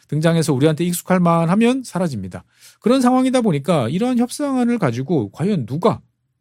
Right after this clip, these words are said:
얼마만큼의 권한을 가지고 그리고 서로가 조율을 할 수 있는가, 하고 있는가라는 것이 상당히 이제 모호하다라는 거죠.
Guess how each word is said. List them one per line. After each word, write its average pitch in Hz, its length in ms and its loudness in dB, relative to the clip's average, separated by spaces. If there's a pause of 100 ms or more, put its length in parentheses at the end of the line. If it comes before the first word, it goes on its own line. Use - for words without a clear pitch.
(100)
얼마만큼의 214 640 2
권한을 143 360 0
가지고 107 440 -4 (320)
그리고 170 320 0
서로가 220 380 0
조율을 185 560 0 (140)
할 233 160 -6
수 - 160 -6
있는가, 151 500 -2
하고 233 240 -6
있는가라는 175 960 -2
것이 147 220 -2
상당히 196 500 0 (320)
이제 123 440 -4
모호하다라는 165 800 0
거죠. 104 320 -8